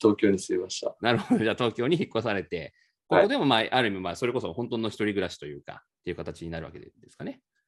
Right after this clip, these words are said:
Speaker 1: そうです。まあ、ちょっとしてから今の奥さんとすぐ同棲を始めたんで。
Speaker 2: うんうんうん。まあ、自分で部屋を選んで、
Speaker 1: はい。
Speaker 2: ってことですよね。まあ、そういうことで、まあ、あの、せ-、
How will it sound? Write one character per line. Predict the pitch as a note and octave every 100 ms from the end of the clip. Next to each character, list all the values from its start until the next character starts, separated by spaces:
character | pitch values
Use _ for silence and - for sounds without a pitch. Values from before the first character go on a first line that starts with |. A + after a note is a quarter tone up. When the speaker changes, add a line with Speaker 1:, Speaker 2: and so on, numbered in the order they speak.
| _
Speaker 1:
そ | - -
う |
で | G#2+
す。 | -
ま | G#2+
あ、 | A2
ち | F#3
ょ |
っ | F#3
と | -
し |
て | -
か | G2+
ら | F#2+ F2
今 | - A2+
の | F#2+
奥 | F2+
さ | -
ん | F2+
と | -
す | A2
ぐ | F#2+
同 | G2+
棲 | G#2+ - A2 G#2+ G#2+ - _ -
を | -
始 | G2+ G2
め | G2+
た | - G2
ん | -
で。 | -
Speaker 2:
う |
ん |
う |
ん | -
う |
ん。 | - _ _ _ _ _ -
ま |
あ、 |
自 | F#2 F#2+
分 | G2
で | G2
部 | F#2
屋 | G2 F#2
を | E2
選 | F2 G#2+
ん | A#2
で、 | F2+ D#2 - _ _ _
Speaker 1:
は | - F2+
い。 | E2+
Speaker 2:
っ |
て | - D#2
こ |
と | -
で | C#2
す | -
よ | -
ね。 | F#2 F#2+ - _ _
ま | - E3
あ、 |
そ | G3+ G#3+
う |
い | A3
う |
こ | G#3 A3
と | A#3
で、 | G#3 F3+ C#3 A#2+ A2+
ま | B2+
あ、 |
あ | A#2
の、 | A#2 A2+
せ-、 | A#2+ A#2+